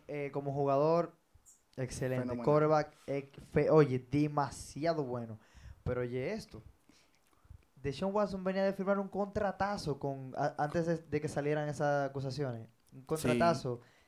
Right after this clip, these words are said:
Speaker 1: de ciento y pico de millones con el conju-, y cinco años con el conjunto de, de Houston. O sea que Deshaun Watson ha firmado, eh, oye, dos contratos de más de ciento cincuenta millones
Speaker 2: Sin jugar.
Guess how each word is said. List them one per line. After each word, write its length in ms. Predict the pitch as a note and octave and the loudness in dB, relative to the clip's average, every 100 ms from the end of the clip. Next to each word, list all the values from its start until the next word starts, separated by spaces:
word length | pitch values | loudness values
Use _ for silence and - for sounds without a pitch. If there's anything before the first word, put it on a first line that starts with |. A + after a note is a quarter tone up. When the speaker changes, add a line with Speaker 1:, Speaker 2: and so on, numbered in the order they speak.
| _ - | _ -8
Speaker 1:
de 160 | B2+ | -6
ciento 260 | A#2+ C#3+ D3 | -4 -4 -2
y 40 | |
pico 180 | D#3 D3+ | -2 0
de 60 | D3+ | -2
millones 400 | D3 D#3+ D#3 C3+ | -2 -2 -2 -4
con 220 | C3 B2+ | -6 -4
el 140 | B2+ | -6
conju-, 200 | B2 B2 - | -6 -6 -6
y 80 | |
cinco 340 | C3+ D3 D3 D3+ | -8 -6 0 2
años 240 | D3 B2+ | 2 -2
con 160 | B2 B2+ | -8 -8
el 60 | |
conjunto 340 | B2 B2 B2+ C#3 | -8 -10 -6 -4
de, 480 | C#3 C3 B2 A2+ A2 _ _ _ | -2 -2 -2 -6 -10 _ _ _
de 120 | A#2+ A#2+ | -8 -2
Houston. 460 | C#3+ C3+ - A#2 - _ _ _ | -2 -2 -6 -12 -16 _ _ _
O 60 | C3+ | -4
sea 160 | D#3 | -2
que 100 | D3 | -2
Deshaun 360 | C#3 C3+ D3+ F3 | -2 -2 -4 -2
Watson 440 | F3+ C#3+ C3+ C3+ C3 | 0 0 -2 -8 -6
ha 100 | C#3+ | -6
firmado, 640 | C#3+ D#3+ D3 C3 B2 A#2 A2 _ _ _ _ _ _ _ _ _ | -6 -8 -4 -4 -2 -6 -10 _ _ _ _ _ _ _ _ _
eh, 220 | - D3+ D#3 | -8 -4 -2
oye, 500 | D#3+ C3 D3 C3+ - - - | -2 0 0 -2 -6 -16 0
dos 220 | F3+ A3+ | 2 2
contratos 720 | A3+ G3 E3+ F#3 F3 E3+ D#3+ | 0 -2 -2 -2 0 0 0
de 80 | D#3 | 0
más 260 | D#3+ F#3+ | 0 0
de 80 | G#3 | -2
ciento 500 | - - F3+ F#3 F3 | -4 -6 -4 -4 -4
cincuenta 540 | E3+ D#3+ - G3 G#3+ | -8 -10 -8 -8 -6
millones 40 | - | 8
Speaker 2:
Sin 200 | F3+ F#3+ | 10 12
jugar. 300 | D3+ C3+ | 10 8